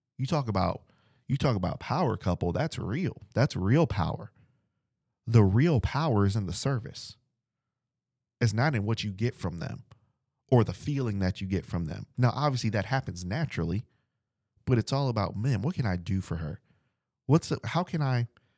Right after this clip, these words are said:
how can I serve? How can I, how can I, how can I?" You're always looking for an opportunity, and they're always looking for the same opportunity for you.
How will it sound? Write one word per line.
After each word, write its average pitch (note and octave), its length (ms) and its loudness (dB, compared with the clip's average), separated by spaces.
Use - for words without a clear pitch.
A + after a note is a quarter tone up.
how - 180 -4
can D3+ 160 0
I G#2+ 60 4
serve? D#2+ 340 -4
How E3 160 -2
can D#3 160 -2
I, C3 140 4
how A#2 160 0
can D3+ 180 -2
I, C3 100 0
how B2+ 200 2
can B2 120 -2
I?" B2 220 0
You're A#2+ 220 -2
always D3 480 0
looking A2+ 380 -2
for G#2+ 180 -6
an G#2+ 80 -2
opportunity, G2+ 800 -2
and G2 200 0
they're C3+ 260 4
always G#2+ 360 0
looking G#2+ 200 -4
for F#2+ 160 -8
the E2+ 100 -8
same B2 440 -2
opportunity G#2 580 -4
for F#2 160 -8
you. E2+ 220 -4